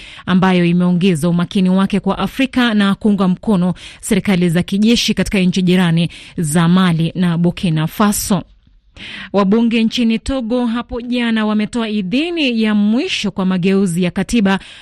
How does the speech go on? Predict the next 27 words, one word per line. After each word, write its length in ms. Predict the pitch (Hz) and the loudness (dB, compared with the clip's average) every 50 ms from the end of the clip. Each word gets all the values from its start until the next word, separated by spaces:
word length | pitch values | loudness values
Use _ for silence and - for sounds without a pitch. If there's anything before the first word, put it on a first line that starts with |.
| - - _ | -20 -10 _
kubadili 520 | 208 190 175 185 180 190 214 196 196 190 | -2 0 0 2 2 2 2 2 0 0
mfumo 360 | 185 - - 233 208 202 202 | -2 -2 -2 0 2 2 2
wa 80 | 196 190 | 2 2
bunge 500 | 185 214 233 240 240 233 220 247 240 240 | 0 0 0 2 0 0 0 0 0 0
ambao 400 | 220 214 196 220 226 226 214 196 | 0 0 0 0 0 0 0 -2
vyama 420 | 175 160 202 233 294 381 403 320 | 0 0 0 0 0 -2 -2 -4
vya 140 | 185 180 180 | -2 -2 -2
upinzani 540 | 175 - - 185 180 175 156 202 202 196 185 | -4 -2 -4 -2 -2 0 0 0 0 0 0
vinasema 600 | 156 180 180 180 175 - - 233 214 202 185 180 - - - - - - - | 0 0 0 0 -2 0 0 2 2 2 2 0 -4 -10 -20 -20 -18 -6 -4
utamruhusu 960 | 180 175 - 208 190 185 185 175 190 175 202 196 190 - - 196 190 180 190 | -2 -2 0 0 0 2 2 2 2 2 2 0 0 0 -2 -2 -2 -2 0
Rais 440 | 185 190 190 190 190 190 - - 185 | 0 0 2 2 2 0 -2 -4 -8
Faure 380 | 185 - - - 196 190 185 175 | -10 -10 -6 -4 -2 0 0 0
Gnassingbe 540 | 170 175 170 - - 233 214 202 185 190 185 | 0 -2 -2 -2 0 2 2 2 2 2 0
kuongeza 540 | - 208 185 180 175 196 196 175 151 180 180 | 0 0 0 2 2 2 2 2 0 0 0
muda 200 | 180 175 180 180 | 2 2 2 2
wake 300 | 180 185 175 - 202 180 | 0 0 -2 -2 -2 -2
madarakani. 720 | 180 175 170 175 170 175 - - 220 202 190 180 180 165 - - - - - - - | 0 0 0 0 -2 -2 0 0 2 2 4 2 0 0 -4 -8 -18 -20 -20 -6 -2
Uidhinishaji 600 | 202 214 196 190 220 226 226 - - 240 208 226 | 0 0 2 2 2 2 2 0 0 0 0 0
huu 220 | 226 202 285 277 | 0 0 0 0
umekuja 520 | 269 247 240 233 - - 392 339 214 202 185 | 0 0 0 0 -4 -4 -4 -2 -2 -2 -2
siku 300 | - - - - 196 185 | -4 -6 -6 -6 -6 -6
chache 420 | - - 240 208 170 - 190 170 | -4 -4 -4 -4 -2 -4 -6 -6
kabla 320 | - - 185 180 170 175 | -4 -2 -2 0 0 0
ya 60 | 175 175 | 0 0
uchaguzi 580 | 165 - - 185 165 180 240 311 330 269 247 | -2 -2 -2 -2 0 0 0 0 2 0 0
wa 120 | 185 170 165 | 0 0 0
wabunge 520 | 165 160 170 214 294 302 294 269 277 262 | -2 -2 0 0 2 2 2 0 0 -2